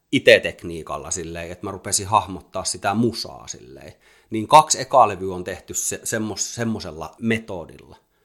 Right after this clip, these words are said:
Et on, et, et tavallaan on siinä, niinkö nyt jälkeenpäin ajateltu, niin on siinä täytynyt haluta sitä, koska toi on varmaan aika vaikeeta kuitenkin sit, jos sä et niinkö kuule sitä musaa silleen, mitään tahteja tai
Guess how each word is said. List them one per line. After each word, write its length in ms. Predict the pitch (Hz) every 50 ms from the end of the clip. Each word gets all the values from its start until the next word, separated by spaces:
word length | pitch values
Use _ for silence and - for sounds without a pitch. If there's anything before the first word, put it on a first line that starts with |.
| _ _ _ _ - - - - - -
Et 160 | - 113 - 135
on, 240 | 131 139 143 139 -
et, 180 | 120 117 - -
et 140 | - - -
tavallaan 340 | - 123 127 127 127 123 127
on 160 | 139 135 131
siinä, 240 | 135 135 127 127 - -
niinkö 180 | 123 120 123
nyt 160 | 127 123 120
jälkeenpäin 500 | - 135 139 135 147 139 123 117 120 110
ajateltu, 460 | 95 110 113 113 113 113 104 - 113 107
niin 120 | 113 107
on 120 | 120 123
siinä 200 | 120 120 117 113
täytynyt 460 | 113 - 123 120 120 117 117 110 104 87
haluta 480 | - - 139 143 147 139 120 101 85 82
sitä, 420 | - - - - 92 - 101 92 87
koska 300 | - 101 95 - - 110
toi 180 | - 113 107
on 80 | 104 98
varmaan 320 | 110 107 110 110 110 110
aika 200 | 110 110 113 113
vaikeeta 640 | 117 131 117 113 101 90 82 - 82 76 76 - - -
kuitenkin 500 | - 90 85 85 73 73 73 - - -
sit, 220 | - - - -
jos 160 | 85 - -
sä 80 | - 98
et 120 | 92 -
niinkö 140 | 98 95 -
kuule 420 | - - - 123 120 107 95 82
sitä 300 | - - 87 80 92 92
musaa 420 | 98 110 110 95 - - 85 80 80
silleen, 400 | - 82 76 76 80 85 87 85
mitään 300 | 85 - 95 90 90 90
tahteja 680 | - 101 95 - - - - - 73 71 69 69 73
tai 220 | - - 65 69